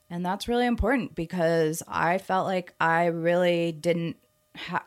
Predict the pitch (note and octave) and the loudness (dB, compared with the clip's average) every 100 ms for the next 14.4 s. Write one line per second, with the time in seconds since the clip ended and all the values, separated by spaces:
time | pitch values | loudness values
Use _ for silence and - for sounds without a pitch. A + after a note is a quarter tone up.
0 | - - _ _ - F3 E3+ E3+ E3 E3 | -6 -8 _ _ -10 0 0 2 0 -2
1 | E3 E3+ D#3+ D#3+ E3 - D#3+ D#3+ D3+ D#3 | -2 -4 -6 -6 -6 -2 -2 0 -2 -4
2 | - A#2+ - - - - - E3+ G#3 G#3+ | -6 -6 -6 -10 -14 -14 -10 0 0 2
3 | F3 D#3 D3+ D#3 - B3+ - - - _ | 2 2 -2 -4 -4 -4 -6 -14 -18 _
4 | _ _ _ _ _ _ _ _ - F3 | _ _ _ _ _ _ _ _ -8 -6
5 | - F3 E3+ E3+ E3+ E3 E3 E3 D3+ F#3+ | -2 -2 0 0 -2 0 0 0 -2 2
6 | E3+ E3 D#3 D#3 D#3 D#3 D3+ D#3+ - D#3 | 2 2 0 -2 0 -2 -4 -6 -2 0
7 | D#3 - E3+ D#3+ D3+ D#3 - - - - | 0 -2 0 2 2 0 -4 -18 -16 -8
8 | - G3 E3 D#3+ E3 - F3+ D#3+ - E3 | -4 -2 -2 -2 -2 -4 -2 -2 -2 -2
9 | E3 D#3+ D#3+ C#3+ - - A#3+ E3+ D3+ - | -4 -4 -4 -6 -8 -4 -2 0 -2 -4
10 | - - - _ _ _ _ _ _ _ | -18 -20 -20 _ _ _ _ _ _ _
11 | F3 E3 D#3+ D#3+ - E3+ E3 D#3 C#3+ C#3+ | -4 0 0 0 -4 -4 -2 0 0 0
12 | - G3+ G#3 D3 C#3+ C#3 C3+ - G#2+ A#2 | 0 0 0 -2 -2 -2 -4 -4 -4 -2
13 | - - C3+ G2 A#2 - C3 B2+ C3+ D#3 | -6 -4 -4 -4 -4 -6 -6 -2 0 2
14 | B2+ B2 - | 0 -4 -10